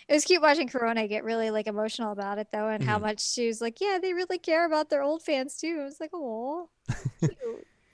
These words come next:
Speaker 1: And she,
Speaker 2: Um,
Speaker 1: she said something that I, I really appreciated. I texted you this earlier, um, because I think it's something that people really, really forget with E three or just games in general.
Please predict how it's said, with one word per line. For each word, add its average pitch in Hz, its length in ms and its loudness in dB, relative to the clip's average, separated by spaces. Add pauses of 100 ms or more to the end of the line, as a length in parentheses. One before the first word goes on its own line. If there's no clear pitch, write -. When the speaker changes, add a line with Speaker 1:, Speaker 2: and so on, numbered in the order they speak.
(340)
Speaker 1:
And 247 240 2
she, 208 80 4
Speaker 2:
Um, 208 220 2 (100)
Speaker 1:
she 392 140 2
said 494 160 4
something 349 340 2
that 269 160 6
I, 233 280 4
I 233 140 2
really 233 680 2 (760)
appreciated. 247 720 2
I 226 240 2
texted 240 460 -6
you 214 140 -2
this 208 200 -6
earlier, 208 680 -2
um, 220 360 -4 (120)
because 269 240 2
I 320 60 10
think 359 180 4
it's 339 160 2
something 262 360 2
that 220 100 0
people 220 300 -2
really, 220 240 0
really 214 200 -2
forget 202 480 -6
with 226 160 -4
E 220 140 -4
three 240 460 -2 (400)
or 247 140 6
just 240 200 4
games 220 400 0
in 208 120 -4
general. 220 500 -2